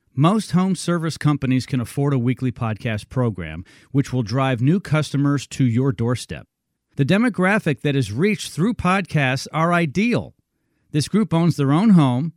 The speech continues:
they're educated, often empty nested, and have the funds required to make the home improvements required. As a home service professional,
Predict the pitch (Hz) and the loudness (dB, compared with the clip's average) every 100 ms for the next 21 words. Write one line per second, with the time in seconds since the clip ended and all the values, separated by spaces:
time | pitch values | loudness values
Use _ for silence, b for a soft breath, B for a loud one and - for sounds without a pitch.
0 | _ 135 131 135 139 147 147 160 208 - | _ -2 0 0 -2 0 0 0 -6 -8
1 | 135 151 156 214 214 - 156 156 190 180 | -2 0 0 -2 -4 -2 -2 0 0 2
2 | 127 113 160 147 B B 143 139 156 135 | 2 0 -2 -4 B B 0 4 4 0
3 | 143 151 165 165 202 - 139 147 - 147 | -2 0 0 -2 -4 -2 0 0 0 0
4 | 143 - 135 139 143 139 - 127 123 123 | 0 0 2 4 2 0 0 -2 0 -2
5 | 127 - 139 123 82 - _ _ _ _ | -4 -4 -2 0 -4 -10 _ _ _ _
6 | _ _ _ 143 143 143 190 196 190 196 | _ _ _ -2 2 4 4 0 -2 -2
7 | 170 208 196 147 123 135 131 160 | -2 -4 -2 -2 -2 -2 -2 -4